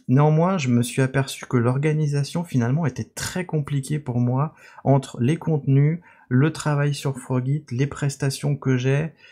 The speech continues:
et le fait de faire des formations. Et du coup, va falloir que je me réorganise, parce qu'en plus, j'avais prévu de sortir deux formations cette année, j'en ai sorti qu'une, et en plus, elle n'est pas terminée. Alors, le contenu du deuxième chapitre est complètement, euh, écrit et terminé,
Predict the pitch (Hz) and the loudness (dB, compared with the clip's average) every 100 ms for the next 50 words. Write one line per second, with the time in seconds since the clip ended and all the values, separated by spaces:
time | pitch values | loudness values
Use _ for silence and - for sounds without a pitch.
0 | _ - 151 160 135 - 151 131 120 139 | _ 2 2 4 2 0 -2 0 -2 0
1 | 139 131 120 123 127 117 - 139 170 _ | 0 0 0 0 0 0 0 -2 -2 _
2 | _ _ - 135 135 131 165 196 247 - | _ _ 4 6 6 0 2 2 2 -2
3 | 120 - 131 151 180 127 113 110 120 160 | -4 -2 -2 -2 0 -2 -2 -2 0 0
4 | 139 117 151 - 135 - 104 - 151 147 | 0 -2 -2 -4 -6 -4 -6 -4 -8 -8
5 | - 110 107 110 - 127 123 131 113 - | -8 -4 -2 -4 -4 -6 -4 -6 -8 -8
6 | 101 104 135 160 143 127 117 123 123 117 | -8 -4 -4 -2 -4 -4 -2 -4 -4 -6
7 | 113 110 123 - _ - 104 104 101 - | -4 -4 -4 -10 _ -8 -6 -4 -6 -8
8 | 101 - 175 - 120 113 104 - - 117 | -8 -4 -4 -2 -6 -4 -6 -10 -14 -10
9 | 104 - 143 135 110 101 143 - _ - | -8 -6 -4 -2 -2 -2 -4 -8 _ -20
10 | - - - 120 107 - _ _ _ _ | -20 -20 -4 0 0 -4 _ _ _ _
11 | _ _ 123 131 139 143 135 139 156 127 | _ _ 4 6 6 4 2 2 2 2
12 | 117 113 135 135 117 151 - 110 151 147 | 0 2 2 0 -4 -6 -6 -4 -2 -2
13 | 135 127 131 131 117 107 104 - 131 131 | -2 0 2 2 0 -2 -4 -4 -2 0
14 | 120 120 110 110 127 165 | -2 -4 -2 0 0 -2